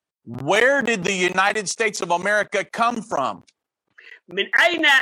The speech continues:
Speaker 2: أنشئت الولايات المتحدة الأمريكية؟
Speaker 1: Our mother country, Great Britain.
Speaker 2: ال-، البلد الأم بالنسبة لأمريكا هي بريطانيا.
Speaker 1: Daniel saw
Speaker 2: رأى دانيال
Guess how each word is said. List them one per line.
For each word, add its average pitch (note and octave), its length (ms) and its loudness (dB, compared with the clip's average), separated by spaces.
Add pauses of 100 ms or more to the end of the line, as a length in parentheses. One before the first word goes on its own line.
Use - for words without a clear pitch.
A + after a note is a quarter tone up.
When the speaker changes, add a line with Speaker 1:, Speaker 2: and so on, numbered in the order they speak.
(260)
Speaker 2:
أنشئت A3+ 640 0
الولايات G#3+ 500 2
المتحدة G3+ 580 -2
الأمريكية؟ A3+ 720 0 (600)
Speaker 1:
Our D3 120 4
mother G3 360 4
country, E3 440 0
Great D3 360 -2
Britain. E3+ 400 -2 (800)
Speaker 2:
ال-، F#3+ 300 -8
البلد A3+ 440 2
الأم A#3 480 0
بالنسبة G3+ 560 0
لأمريكا F#3+ 680 -2
هي F#3 200 0
بريطانيا. G3+ 720 -2 (960)
Speaker 1:
Daniel G3+ 640 2
saw C3+ 520 2 (680)
Speaker 2:
رأى A#3 460 2
دانيال F#3 760 2